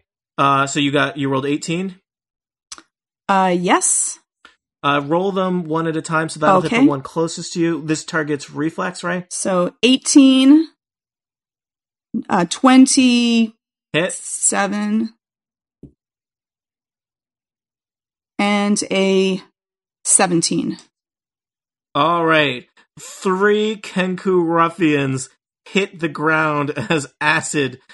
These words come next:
Speaker 1: bursts forth in a very large square from Acrid. Um,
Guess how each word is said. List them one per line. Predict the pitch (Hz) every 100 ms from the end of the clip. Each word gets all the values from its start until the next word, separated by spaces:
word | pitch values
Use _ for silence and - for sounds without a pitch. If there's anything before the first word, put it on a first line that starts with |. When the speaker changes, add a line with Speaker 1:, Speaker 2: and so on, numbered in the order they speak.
| - -
Speaker 1:
bursts | 135 175 180 196 -
forth | - 165 160 151 147
in | 151
a | 147
very | 139 311 359 196
large | 151 147 - 143
square | - 180 160 160 139 - _ - 165
from | - - - 175 151 -
Acrid. | 151 160 - 143 131 131 - - -
Um, | 147 139 131 127